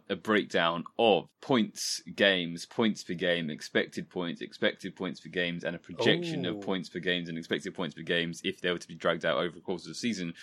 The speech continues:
Speaker 1: breaking it down into time this season under Pochettino, time this season under Mourinho pre-lockdown, time this season under Mourinho post-lockdown, and all time under Mourinho.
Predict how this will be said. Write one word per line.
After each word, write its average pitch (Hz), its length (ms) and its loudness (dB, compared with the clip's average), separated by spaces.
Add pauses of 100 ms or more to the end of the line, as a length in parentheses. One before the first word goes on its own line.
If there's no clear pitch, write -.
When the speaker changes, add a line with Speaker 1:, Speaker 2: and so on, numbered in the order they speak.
Speaker 1:
breaking 117 420 8
it - 200 0
down 98 320 4
into 92 760 -2 (640)
time 117 400 4
this 110 200 2
season 104 300 2
under 101 160 -4
Pochettino, 90 840 0
time 110 280 2
this 101 160 -4
season 98 340 -4
under 92 220 -4
Mourinho 92 480 -4
pre-lockdown, 87 760 0
time 92 280 4
this 90 160 -6
season 87 360 -6
under 87 200 -4
Mourinho 85 420 -4
post-lockdown, 87 680 2
and 82 140 -2
all 92 200 -6
time 87 260 -2
under 85 200 -4
Mourinho. 78 580 -6